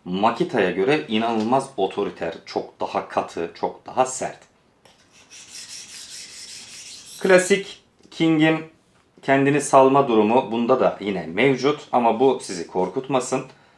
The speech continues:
Önemli olan bizim için şu an işlevi.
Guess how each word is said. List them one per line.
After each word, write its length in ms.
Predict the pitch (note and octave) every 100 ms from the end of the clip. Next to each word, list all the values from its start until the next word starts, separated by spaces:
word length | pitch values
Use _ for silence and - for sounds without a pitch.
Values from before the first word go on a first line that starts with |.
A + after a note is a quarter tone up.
| _ _ _ -
Önemli 360 | A#2 C3 C3
olan 300 | B2 F#2+ F2+
bizim 260 | G#2+ B2+ G#2
için 300 | - D3+ E3 - _ _ _ _ _ _ _ _ _ _ _
şu 200 | - C3+
an 220 | B2+ D#3+ - -
işlevi. 420 | A2+ - F2 D#2+